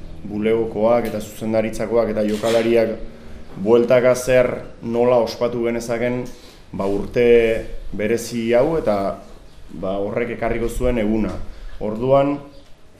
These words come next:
iaztik bizkat buruari bueltaka, ba, nahi genduen goi mailako talde baten kontrako partidu baten bidez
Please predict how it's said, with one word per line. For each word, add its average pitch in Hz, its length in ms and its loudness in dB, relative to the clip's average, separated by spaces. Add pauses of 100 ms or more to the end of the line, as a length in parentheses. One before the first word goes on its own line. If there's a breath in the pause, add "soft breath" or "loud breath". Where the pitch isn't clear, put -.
(300)
iaztik 120 480 2
bizkat 127 340 0
buruari 120 380 2
bueltaka, 120 600 2
ba, 107 100 0
nahi 110 200 0
genduen 120 320 0
goi 117 160 0
mailako 120 400 0
talde 117 280 2
baten 113 240 -2
kontrako 113 480 -2 (880 loud breath)
partidu 123 540 -2
baten 110 280 2
bidez 104 460 -2